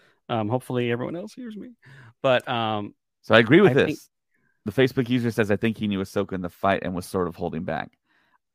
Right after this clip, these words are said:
Speaker 2: I think that too. No one's really talking about that.
Speaker 1: Oh.
Speaker 2: You can kinda tell. I mean,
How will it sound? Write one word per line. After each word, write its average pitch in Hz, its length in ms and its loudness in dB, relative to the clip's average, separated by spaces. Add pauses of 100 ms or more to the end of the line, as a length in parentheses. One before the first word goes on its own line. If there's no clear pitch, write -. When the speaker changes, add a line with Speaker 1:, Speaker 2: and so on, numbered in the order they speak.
(120)
Speaker 2:
I 143 140 6
think 143 260 -4
that 117 180 0
too. 110 380 -8 (360)
No 117 340 0
one's 156 180 -2
really 151 160 0
talking 147 340 -2
about - 260 -6
that. 92 240 -12
Speaker 1:
Oh. 143 1400 -4
Speaker 2:
You 151 80 0
can 180 140 -2
kinda 208 320 2
tell. 170 800 -4 (580)
I - 80 -4
mean, 139 440 0